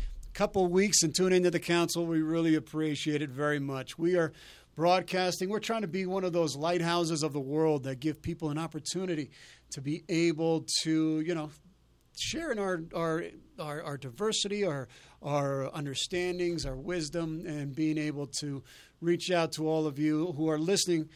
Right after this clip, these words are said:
and touching your hearts. That's really what we're about, trying to reach out and touch people's hearts. So, um, you know, what our, our,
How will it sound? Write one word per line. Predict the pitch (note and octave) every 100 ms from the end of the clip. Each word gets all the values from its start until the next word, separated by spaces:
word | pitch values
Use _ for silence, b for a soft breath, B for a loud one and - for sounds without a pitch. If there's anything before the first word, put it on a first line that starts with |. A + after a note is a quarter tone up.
| B B B -
and | D3+ D3 D3 D3 D3
touching | E3 D#3 D#3+
your | D#3 C3+
hearts. | B2+ B2 -
That's | D#3 D#3
really | E3+ F3 E3
what | D3+ D#3+
we're | D#3
about, | D3+ C#3 D3+
trying | D3+ D#3+
to | D#3
reach | D#3 D3+
out | D3 C#3+
and |
touch | B2+ D3 -
people's | C#3 C#3+
hearts. | A2+ C3 B2+ - -
So, | C#3 B2+ _ - - - _ - -
um, | E3 F3+ D#3+ - B B B B B B - - - - - - - -
you | G#3
know, | A3+
what | A#3 G#3
our, | G#3+ G3+ -
our, | G#3 G3 F3+